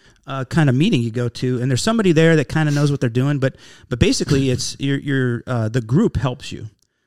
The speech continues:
Speaker 1: So you're given, like, a, like, a, an assignment. All right, next week you're gonna give us a fifteen minute speech, uh, a persuasive speech, pick, pick a topic, or, you know, things like that.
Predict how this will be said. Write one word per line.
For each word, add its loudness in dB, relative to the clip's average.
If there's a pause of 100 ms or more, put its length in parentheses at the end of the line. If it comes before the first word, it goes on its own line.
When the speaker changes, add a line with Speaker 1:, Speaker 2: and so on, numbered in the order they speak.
Speaker 1:
So -2
you're 2
given, 0
like, -2
a, -6
like, -8
a, -8 (120)
an -2
assignment. -2 (300)
All -10
right, -12 (160)
next -10
week -6
you're -6
gonna -6 (440)
give -2
us -2
a -4 (400)
fifteen -6
minute -6 (500)
speech, -4
uh, -6
a -8
persuasive -2
speech, -8
pick, -12
pick -8
a -4
topic, -12
or, -10
you -2
know, -2
things 0
like -4
that. -10